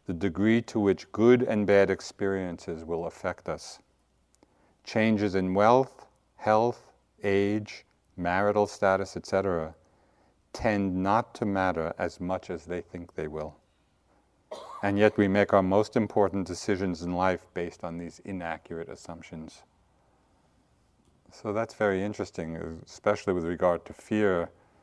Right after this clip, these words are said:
We're looking ahead, we may be anticipating all these things, thinking that it's going to have a major material effect on our lives, and it turns out that it doesn't.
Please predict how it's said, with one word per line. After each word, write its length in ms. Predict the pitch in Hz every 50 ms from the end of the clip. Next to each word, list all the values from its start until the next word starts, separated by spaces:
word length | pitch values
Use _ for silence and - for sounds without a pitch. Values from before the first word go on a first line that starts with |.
| _ _ _ _ _ _ _ _ _ _ _ _ _ _ _ _ _ _ _ _ -
We're 100 | - 98
looking 340 | 95 104 98 - - 101 95
ahead, 300 | 87 95 113 113 107 95
we 100 | 98 95
may 160 | 90 90 90
be 160 | 82 90 87
anticipating 720 | 90 85 85 - - - - - 110 - 104 101 92 95 92
all 240 | 90 98 95 98 92
these 260 | 90 90 85 - -
things, 640 | - - 110 113 107 92 87 85 87 90 - - - _ _ _ _ _ _ _ _ _ _ _ _ _ _ - - -
thinking 580 | 127 143 151 147 - 101 85 76 80 80 85 _ _ _ _ _ _ _ _ _ _ _ -
that 240 | 98 92 92 -
it's 240 | - 95 87 - -
going 360 | - - 92 90 92 90 82
to 120 | - - 87
have 640 | 76 - 98 98 95 95 92 87 92 - - - - _ _ _ _ _ _ _ _ _ _ _ _ _ -
a 120 | 101 92
major 540 | 87 90 92 95 95 95 98 95 92 101 95
material 520 | 92 90 - - - 95 90 90 85 85
effect 360 | 82 - - 92 87 - -
on 120 | 85 85 85
our 140 | 85 82 82
lives, 520 | 85 87 90 95 113 117 117 - - - _ _ _ _ _ _ _ _ _ _ _ _ _ -
and 100 | - 101
it 100 | 95 92
turns 440 | - - - 117 113 117 120 117 107
out 320 | 90 85 85 82 90 95 - _ _ _ -
that 120 | - 107 113
it 80 | 120 _ _ -
doesn't. 420 | 170 180 175 - - - 76 -